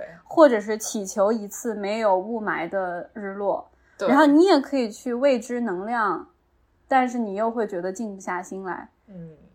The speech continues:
Speaker 1: 然后你又会觉得这个，这个宗教或者这个能量，其实大家只是，它也不是纯净的，因为它是，就像办事处一样嘛，你有事儿才去。
Speaker 2: 办事处。
Speaker 1: 它不是一个，<laughs> 对，对，你不觉得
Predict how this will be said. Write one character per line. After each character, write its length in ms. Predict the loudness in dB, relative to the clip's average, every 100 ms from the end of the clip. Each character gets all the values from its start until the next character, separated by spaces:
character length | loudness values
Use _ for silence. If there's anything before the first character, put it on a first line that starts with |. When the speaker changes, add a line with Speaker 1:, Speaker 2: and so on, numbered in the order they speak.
| _
Speaker 1:
然 120 | 2
后 80 | 4
你 140 | 4 6
又 160 | 6
会 120 | 6
觉 220 | 4 2 4
得 240 | 4 4
这 220 | 0 -2
个， 120 | -2 -6 _ -4
这 160 | -2
个 100 | -2
宗 300 | -4 -4 -4
教 240 | 4 4 4
或 140 | -2
者 80 | -4
这 120 | -4
个 120 | -4
能 240 | -4 -4 -4
量， 280 | -4 -4
其 200 | -8 -10
实 120 | -6 0
大 160 | 2
家 160 | 2 -2
只 160 | -2
是， 600 | -12 -10 -4 -2 -2 -6 _ _ _ _ _ -6
它 160 | 0
也 80 | 0
不 160 | 0 -8
是 120 | -8
纯 280 | -4 -4 0
净 200 | 0 0
的， 180 | -2 -4
因 120 | -6
为 100 | -4
它 180 | -4 -4
是， 160 | -6 -12 -16
就 160 | -6 -4
像 220 | -2 -2
办 180 | 0 -2
事 100 | -6
处 200 | -4 -4
一 80 | -2
样 160 | -2
嘛， 100 | -2
你 160 | -6 -2
有 140 | -4
事 100 | -2
儿 100 | -2
才 140 | -2 -2
去。 40 |
Speaker 2:
办 80 | -2
事 160 | 2 2 2 0
处。 160 | 0 4 4
Speaker 1:
它 40 |
不 160 | 2 -10
是 200 | -10 -10
一 180 | -10
个， 340 | -4 0 0 -2 -10
<laughs> 140 | -8 -6
对， 720 | -6 -6 -6 -6 -10 2 4
对， 1000 | 4 -2 _ -14 -4 -4 8 8 8 4 -6 2
你 120 | 8 10
不 180 | 8
觉 200 | 8 8
得 180 | 10 8